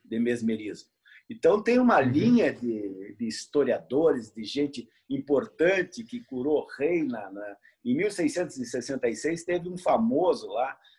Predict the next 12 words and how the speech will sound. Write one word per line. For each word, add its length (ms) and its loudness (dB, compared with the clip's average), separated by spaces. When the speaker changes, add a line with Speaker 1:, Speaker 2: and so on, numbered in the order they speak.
Speaker 1:
de 140 -8
um, 160 -6
de 200 -6
um, 340 -6
de 160 -8
um 200 -4
médico 480 -2
também, 420 -6
além 300 -4
do 120 -8
Mesmer, 520 -6
né, 160 -10